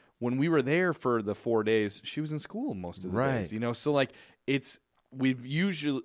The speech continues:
Speaker 1: usually traditionally have gone down pre-Christmas, but now
Speaker 2: Okay.
Speaker 1: we're like, "Well, maybe the better thing to do is to go right after Christmas."
Speaker 2: Mm.
Speaker 1: And then nobody really has anything to do. The kids are out of school. We can just sort of spend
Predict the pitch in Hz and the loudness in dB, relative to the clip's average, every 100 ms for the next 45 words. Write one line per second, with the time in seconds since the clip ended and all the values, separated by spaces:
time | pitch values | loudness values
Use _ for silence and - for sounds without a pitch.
0 | - 131 220 160 143 - 139 160 151 123 | -6 2 2 4 0 -2 -6 -4 -4 -4
1 | 104 113 117 110 107 104 95 _ - 175 | -4 -2 -2 -2 -2 -4 -8 _ -4 -2
2 | 175 - 117 - 107 98 - 117 110 127 | -2 0 0 0 -6 -6 -6 -6 -2 -2
3 | 131 120 104 120 127 165 226 147 107 131 | 0 -2 -4 -8 -10 -8 -8 -8 -8 -8
4 | 147 151 120 101 92 98 95 87 - 101 | -6 -6 -8 -12 -10 -6 -6 -6 -12 -4
5 | 104 101 87 - _ - 85 113 131 123 | -2 -2 -4 -14 _ -14 0 2 4 0
6 | 131 107 - 85 - 87 113 123 107 82 | 0 -6 -4 -6 -4 -4 -2 0 -2 -6
7 | - _ - 107 110 110 104 110 123 170 | -16 _ -10 -4 -2 -2 -2 -2 2 4
8 | 156 156 151 143 135 139 143 143 147 113 | 4 6 4 2 0 -2 -4 -4 -6 -2
9 | 92 92 113 - _ _ _ _ - 92 | 0 0 -4 -12 _ _ _ _ -10 -10
10 | - 127 120 143 135 131 - 117 107 104 | -4 -4 0 0 0 -2 -4 -2 2 0
11 | 107 120 _ - 101 104 98 98 110 101 | -2 -8 _ -10 -8 -6 -6 -4 -2 -2
12 | 87 - - 107 101 98 | -4 -10 -8 -6 -6 -10